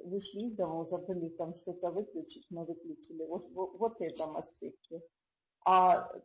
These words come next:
так, в общем-то, дальше мы идём и идём. Но мы пожинаем те плоды, что мы лично делали и что делали наши предки. Что сеяли, то и жнём. Но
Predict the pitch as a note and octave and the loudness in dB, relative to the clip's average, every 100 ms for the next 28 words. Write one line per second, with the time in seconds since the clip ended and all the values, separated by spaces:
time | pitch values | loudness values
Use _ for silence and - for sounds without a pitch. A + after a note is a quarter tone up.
0 | - C#4 - F#3 F3+ F#3+ F3 F#3 E3+ F#3+ | 0 0 2 -2 -2 -4 -2 0 4 6
1 | G#3+ F#3+ - E3+ F3 F3 F3+ F#3+ F#3 F#3 | 4 2 -6 -4 -4 -4 -2 -2 -2 -2
2 | G3 A#3 D#3+ - F#3 F#3 G3 G3+ G3 G3+ | -2 -2 -4 -8 -2 0 2 0 -2 -8
3 | _ _ - _ - F#3+ G#3 G#3 G#3+ G#3 | _ _ -20 _ 2 4 4 4 4 4
4 | G#3+ G#3+ G3+ G3 F#3+ C4 C4+ - - - | 0 2 6 4 4 0 0 -4 -12 -2
5 | G3 G3+ G3 A3 A3+ B3 A3 G3+ G#3+ G#3+ | 2 2 0 -2 -4 -2 -2 2 2 4
6 | G#3 G#3 F3+ - F#3+ D#3+ G#3 G#3 G3+ F#3+ | 2 -2 -4 -4 -4 0 2 4 2 0
7 | F#3+ - F#3+ G3 D#3+ D#3 - - E3+ _ | -2 -2 -4 -4 -4 -6 -12 -18 -18 _
8 | _ - - A3+ A3+ A#3+ C4+ A#3+ A3+ G3+ | _ -8 0 0 0 0 2 2 0 0
9 | G3+ F3+ E3+ D3+ E3 - _ _ _ _ | 0 -2 -6 -8 -10 -14 _ _ _ _
10 | _ - - - _ - G#3 | _ -20 -20 -20 _ -4 -2